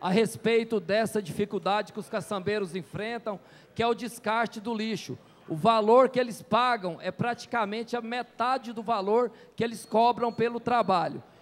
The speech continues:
Então, quero deixar pra vocês aqui bem claro que eu, vereador Sargento Novandi, e vários vereadores, Paulo Dyer, o Anselmo Pereira, está do lado de vocês também, pra bri-, brigar por essa causa justa e legítima.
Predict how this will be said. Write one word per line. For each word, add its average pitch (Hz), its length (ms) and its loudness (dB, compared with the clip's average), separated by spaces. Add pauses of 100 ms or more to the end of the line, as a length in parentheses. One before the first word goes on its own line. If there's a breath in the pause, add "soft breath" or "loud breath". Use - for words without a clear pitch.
(100)
Então, 226 200 0
quero 233 280 -2
deixar 220 360 -2
pra 220 160 -4
vocês 208 380 -4
aqui 220 120 -10
bem 240 220 0
claro 214 400 0
que 208 200 0
eu, 226 200 10
vereador 202 580 2
Sargento 196 540 -2
Novandi, 180 500 -4 (300 soft breath)
e 233 80 -4
vários 226 460 0
vereadores, 214 800 -2
Paulo 226 380 0
Dyer, 190 520 -4 (260 soft breath)
o 175 100 0
Anselmo 240 480 2
Pereira, 226 640 2
está 254 380 -2
do 240 120 -4
lado 226 240 2
de 208 80 -8
vocês 208 460 0
também, 208 480 -2 (240 soft breath)
pra 254 160 4
bri-, 247 320 -6
brigar 233 420 2
por 233 140 2
essa 240 240 0
causa 220 420 2
justa 262 460 2
e - 20 2
legítima. 208 540 -2